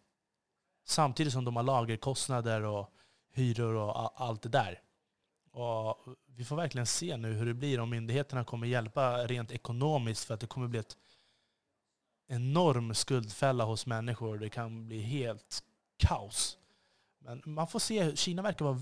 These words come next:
väldigt snabba på att fånga upp saker och liksom sätta saker till verk. Så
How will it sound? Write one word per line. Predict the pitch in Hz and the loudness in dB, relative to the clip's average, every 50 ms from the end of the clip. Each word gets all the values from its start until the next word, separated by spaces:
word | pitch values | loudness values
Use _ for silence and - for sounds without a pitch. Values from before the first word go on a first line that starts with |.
| 135 - | 2 2
väldigt | 233 208 156 165 180 - | 4 4 4 2 0 0
snabba | - - - 180 170 165 170 214 143 | 0 0 2 2 0 2 2 0 0
på | - - 127 117 110 107 | 2 0 0 0 0 0
att | 104 - - 113 - | 0 0 -2 -4 -4
fånga | - - 156 147 131 131 | -4 -2 -2 0 0 0
upp | 131 - - - - | -2 -2 -4 -2 -2
saker | - - 147 160 131 - - - 110 | 0 2 2 2 0 -2 -4 -4 -4
och | 107 | -4
liksom | 107 110 - - 113 104 107 110 | -4 -6 -6 -6 -6 -8 -6 -6
sätta | - - 139 120 - - 147 | -4 -2 -2 -2 -2 -2 -2
saker | - - 123 110 - 120 | 0 0 0 -2 -2 -4
till | - 131 | -2 2
verk. | 139 151 117 104 104 - - _ _ _ _ _ _ _ _ _ _ | 4 4 4 2 -2 -8 -14 _ _ _ _ _ _ _ _ _ _
Så | - - - 120 113 113 110 110 110 107 110 | -12 -8 -4 -2 -2 -2 -2 -2 -4 -6 -10